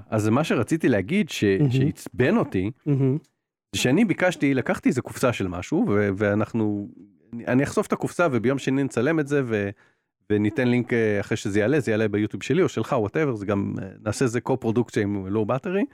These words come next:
Speaker 2: מהמם.
Speaker 1: אה, אבל אני הייתי צריך לעשות תחקיר על איזה משחק, על איזה קופסת משחק,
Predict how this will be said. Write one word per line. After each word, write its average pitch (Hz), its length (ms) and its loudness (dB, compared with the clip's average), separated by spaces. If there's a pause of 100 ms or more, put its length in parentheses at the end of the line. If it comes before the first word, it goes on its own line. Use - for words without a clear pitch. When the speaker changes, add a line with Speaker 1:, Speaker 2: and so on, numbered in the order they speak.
(180)
Speaker 2:
מהמם. 160 300 0 (520)
Speaker 1:
אה, 110 160 4
אבל 123 260 0
אני 185 400 2
הייתי 139 260 -2
צריך 127 180 -2
לעשות - 200 0
תחקיר 156 360 0
על 117 100 0
איזה 107 260 0
משחק, 202 500 -2
על 143 60 0
איזה 113 140 -6
קופסת - 300 -4
משחק, 226 360 -2